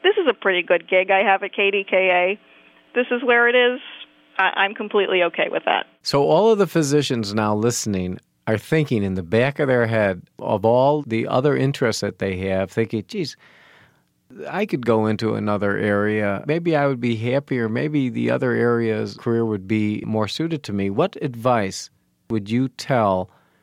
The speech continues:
Speaker 2: anyone, specifically in the medical field, who thinks, "Maybe this isn't for me, and maybe there's another career out there,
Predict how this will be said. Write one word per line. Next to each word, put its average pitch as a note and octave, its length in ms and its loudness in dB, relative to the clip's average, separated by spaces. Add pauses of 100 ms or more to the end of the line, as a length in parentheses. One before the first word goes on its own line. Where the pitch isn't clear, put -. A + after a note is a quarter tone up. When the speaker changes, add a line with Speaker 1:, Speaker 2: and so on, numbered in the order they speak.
(360)
Speaker 2:
anyone, G#2+ 640 2 (680)
specifically D#3+ 720 0
in A2+ 100 0
the G#2+ 80 0
medical A#2 680 0 (220)
field, A2+ 460 0
who A2+ 120 -2
thinks, B2+ 440 -2 (520)
"Maybe F3 600 0
this C#3 180 -2
isn't E3 280 0
for G2+ 180 -4
me, G2 220 -2
and A2 180 -4
maybe C#3+ 520 -4
there's A#2+ 240 -2
another B2 380 0
career A2 420 0
out G2+ 260 -2
there, G2 400 -2